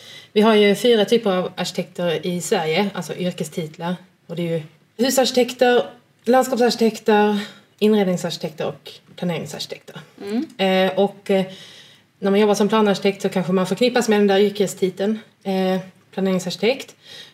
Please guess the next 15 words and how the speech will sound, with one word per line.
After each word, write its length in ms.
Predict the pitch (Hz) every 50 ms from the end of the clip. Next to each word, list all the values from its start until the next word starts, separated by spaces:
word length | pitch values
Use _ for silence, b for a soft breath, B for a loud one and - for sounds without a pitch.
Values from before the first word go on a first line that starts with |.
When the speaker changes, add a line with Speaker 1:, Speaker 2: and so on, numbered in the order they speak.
| B _ -
Speaker 1:
Eh, 340 | 190 190 185 185 185 -
och 60 | 190 190
den 140 | - 220 214
utbildningen 640 | 226 226 226 220 196 190 190 185 185 185 180 - - _ -
finns 240 | 202 175 156 -
ju 40 | 180 170 170
i, 300 | 170 170 165 165 165 151 156 _ _ _ _ _ _ _ _ _ _ _ -
i, 380 | 165 170 165 165 160 160 160 160
eh, 180 | 160 160 156 151 - - - - _ -
Blekinge, 400 | 202 220 226 - - - - 151 151 _ _ _ -
Speaker 2:
Mm. 240 | 208 214 226 302 403
Speaker 1:
på 200 | 523 494 - - -
B 160 | - 156 156 156
T 60 | -
H. 160 | 165 - -